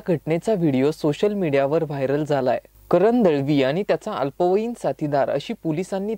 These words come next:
ताब्यात घेतलेल्या मुलांची नावे आहेत. त्यांच्यावर भारती विद्यापीठ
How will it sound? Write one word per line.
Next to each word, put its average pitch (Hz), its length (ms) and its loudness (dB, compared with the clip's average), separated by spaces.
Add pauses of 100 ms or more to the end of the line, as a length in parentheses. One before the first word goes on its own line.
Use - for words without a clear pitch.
ताब्यात 151 280 -2
घेतलेल्या 151 500 -2
मुलांची 147 480 -4
नावे 139 300 -2
आहेत. 135 260 -2 (800)
त्यांच्यावर 226 500 2
भारती 160 400 -4
विद्यापीठ 160 500 -2